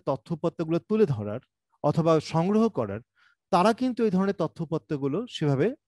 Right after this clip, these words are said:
করেননি। সেই ক্ষেত্রে আমরা যে বেসরকারি যে আমাদের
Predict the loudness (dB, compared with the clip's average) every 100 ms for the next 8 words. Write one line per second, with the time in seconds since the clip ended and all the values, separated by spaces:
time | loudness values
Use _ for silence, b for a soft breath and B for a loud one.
0 | -4 0 0 -4 -14 -20 b b b b
1 | b 2 2 4 0 0 0 2 2 2
2 | 2 0 0 -2 -4 -2 -2 -2 -6 -8
3 | 0 2 2 0 -2 -2 -2